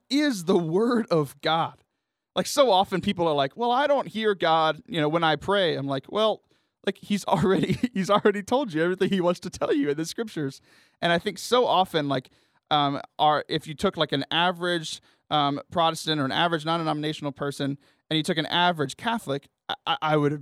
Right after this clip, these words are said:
venture to guess that the average Protestant spends a lot more time reading the scriptures. I think that's, that, just that focus that they have is something that we can, that, that we can grow in, that we can add to, like, what we are focusing on, um,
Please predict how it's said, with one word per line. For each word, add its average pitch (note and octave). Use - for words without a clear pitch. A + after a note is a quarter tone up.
venture F3+
to -
guess D#3+
that D3
the -
average D#3
Protestant F3+
spends C#3+
a -
lot D3
more D3
time C#3+
reading F#3
the C3+
scriptures. C3+
I D3+
think F#3+
that's, G3
that, D#3
just F#3
that -
focus A3
that E3+
they C#3
have C#3
is -
something G3
that C3
we G3+
can, C3+
that, D#3+
that D#3
we E3+
can D#3
grow E3
in, F3
that A2+
we E3+
can D3+
add E3
to, D3+
like, C3
what C#3
we D#3
are C3
focusing C3+
on, B2+
um, B2+